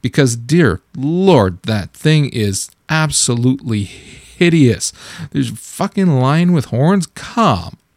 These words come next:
on. I've always hated it. Um, back before they made it clear that you couldn't do anything about that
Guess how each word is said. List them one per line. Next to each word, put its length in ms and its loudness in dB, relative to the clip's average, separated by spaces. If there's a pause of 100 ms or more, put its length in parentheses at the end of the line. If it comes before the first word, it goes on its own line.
(260)
on. 440 0
I've 200 -10 (180)
always 380 -2
hated 340 -6
it. 160 -20 (420)
Um, 360 -4
back 540 -2 (140)
before 420 0
they 140 0
made 220 -2
it 100 -12
clear 220 -2
that 200 -4
you 180 -4
couldn't 640 -2
do 480 6
anything 340 -4
about 280 -2
that 240 -6